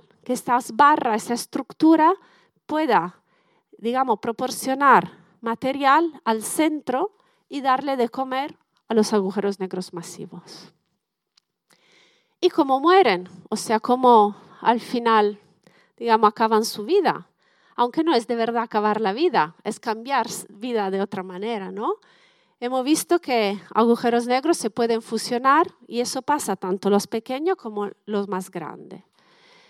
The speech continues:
Y, y hay un experimento que se está planeando, la, la Agencia Espacial Europea está planeando este experimento, que es una maravilla, que es lo que os contaba antes, un detector de ondas gravitacionales, pero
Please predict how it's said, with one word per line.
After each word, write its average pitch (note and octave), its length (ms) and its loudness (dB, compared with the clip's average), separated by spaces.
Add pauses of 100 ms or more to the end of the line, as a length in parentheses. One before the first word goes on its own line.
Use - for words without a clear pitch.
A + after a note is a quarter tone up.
(240)
Y, A#3+ 440 0 (120)
y A3 140 -2
hay A#3+ 180 -2
un C#4 80 -6
experimento D#4 840 -2
que F#3+ 120 -8
se F#3+ 100 -12
está G3+ 220 -4
planeando, C4+ 680 0
la, F#3 240 -2 (300)
la G3+ 140 0
Agencia C4+ 400 0
Espacial C4 420 0
Europea C4 560 2
está G3+ 240 -6
planeando B3 460 -4
este G#3 180 -4
experimento, D4+ 1040 -4
que G#3+ 80 0
es - 160 -4
una G3 160 -2
maravilla, G#3+ 680 -4 (1040)
que - 120 2
es - 200 0
lo A3 140 2
que A#3 180 2
os A#3+ 120 2
contaba C#4+ 440 2
antes, A#3+ 340 2
un G3+ 160 -2
detector A3+ 680 6
de G3 140 6
ondas C4 240 2
gravitacionales, C4 1040 4
pero A#3+ 460 6